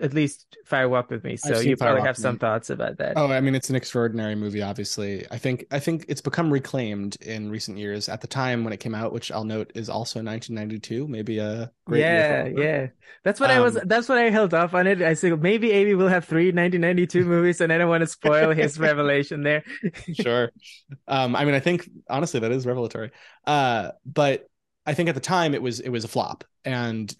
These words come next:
Speaker 2: it was
Speaker 1: Yeah.
Speaker 2: not, not successful. Twin Peaks obviously had been, had been canceled after two seasons. Um,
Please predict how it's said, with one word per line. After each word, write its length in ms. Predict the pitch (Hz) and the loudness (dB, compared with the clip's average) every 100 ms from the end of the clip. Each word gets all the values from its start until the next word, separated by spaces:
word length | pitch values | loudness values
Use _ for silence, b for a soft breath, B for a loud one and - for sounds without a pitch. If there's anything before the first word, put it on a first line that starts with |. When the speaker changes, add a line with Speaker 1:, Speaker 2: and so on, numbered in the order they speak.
| - | -6
Speaker 2:
it 120 | 135 | -6
was 180 | 120 120 | -2 -2
Speaker 1:
Yeah. 140 | 120 123 | -2 -2
Speaker 2:
not, 240 | 127 113 _ - | -6 -6 _ -14
not 100 | 127 | -10
successful. 460 | 120 110 104 113 | -8 -8 -6 -6
Twin 140 | - 139 | -4 -2
Peaks 180 | 123 | -2
obviously 220 | 123 123 123 | -2 -2 -4
had 100 | 104 | -6
been, 140 | 110 - _ | -10 -16 _
had 160 | - 113 | -8 -8
been 100 | 113 | -6
canceled 400 | - 147 135 120 | -2 -2 0 -2
after 220 | 104 - | -4 -8
two 120 | - | -14
seasons. 460 | 98 139 120 120 - b b b b - | -6 -4 -2 -4 -8 b b b b -6
Um, 480 | 123 110 104 98 | -4 -2 -4 -8